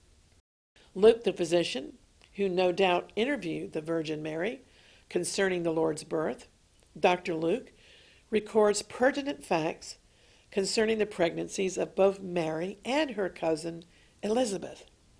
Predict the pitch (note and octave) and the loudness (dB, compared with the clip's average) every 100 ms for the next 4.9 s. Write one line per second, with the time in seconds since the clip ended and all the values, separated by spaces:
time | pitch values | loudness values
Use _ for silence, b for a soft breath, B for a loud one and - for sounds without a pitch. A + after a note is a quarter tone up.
0 | _ _ _ _ _ _ _ b F#3+ F3 | _ _ _ _ _ _ _ b 0 2
1 | F3+ G#3 A3+ G3 F3 F3 E3 E3 F#3 G#3+ | 2 2 -2 -2 -4 -4 -2 0 0 -2
2 | - F3+ - b b b F3 G3+ G3+ A3 | -6 -8 -8 b b b -2 -2 0 0
3 | C4 C#4 E3+ D3 b b b b F#3 - | 0 0 -2 -4 b b b b -4 -2
4 | A#3+ A#3 B3 - C4 C#4+ A3 - - | 0 2 0 0 -2 0 0 -4 -16